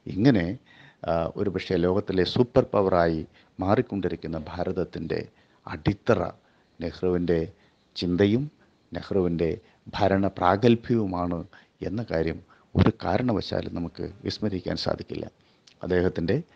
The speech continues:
ജാജുല്യമാന-, മാനമായ ഓർമ്മകൾക്ക് മുന്നിൽ ആദരാഞ്ജലികൾ അർപ്പിക്കുകയാണ്. നെഹ്റുവും നെഹ്റുയിസവും ഭാരതത്തിന് നൽകിയിട്ടുള്ള മഹത്തായ സേവനങ്ങളെ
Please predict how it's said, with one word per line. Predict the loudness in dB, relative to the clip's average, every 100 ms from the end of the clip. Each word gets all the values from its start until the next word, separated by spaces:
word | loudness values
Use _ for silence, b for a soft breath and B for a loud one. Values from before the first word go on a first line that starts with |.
| _ _ -2
ജാജുല്യമാന-, | 0 6 6 8 6 4 0 -4 -6 _ _ -2
മാനമായ | 2 2 4 2 2 -2 -6 -4
ഓർമ്മകൾക്ക് | -2 -2 -2 -4 -6
മുന്നിൽ | -8 -6 -6 -10 _ _ -8
ആദരാഞ്ജലികൾ | 0 2 2 0 -2 -2
അർപ്പിക്കുകയാണ്. | -4 -6 -10 -8 -8 -8 -10 -12 -20 _ -6
നെഹ്റുവും | -4 -2 -2 0
നെഹ്റുയിസവും | -2 -2 2 2 0 -4 -6 -8 _ _ _
ഭാരതത്തിന് | -4 0 4 4 2 -2 -2
നൽകിയിട്ടുള്ള | -2 -2 -2 -4 -4 -4 -4 _ _ -16
മഹത്തായ | -4 -2 4 4 6
സേവനങ്ങളെ | 2 0 0 2 2 0 -4 -6